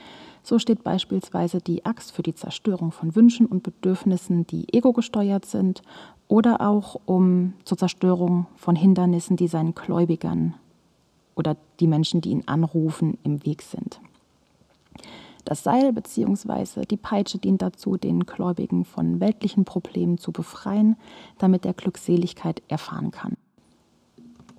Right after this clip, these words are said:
Ähm, das Mudra beziehungsweise die heilige Haltung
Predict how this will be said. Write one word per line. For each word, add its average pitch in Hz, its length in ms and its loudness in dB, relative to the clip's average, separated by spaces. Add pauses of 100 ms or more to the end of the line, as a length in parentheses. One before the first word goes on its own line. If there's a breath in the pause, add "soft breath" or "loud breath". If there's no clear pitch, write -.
(500)
Ähm, 170 340 -2 (100)
das - 340 -8
Mudra 226 420 4
beziehungsweise 180 1300 -6
die 170 220 -4
heilige 208 540 -4
Haltung 208 540 0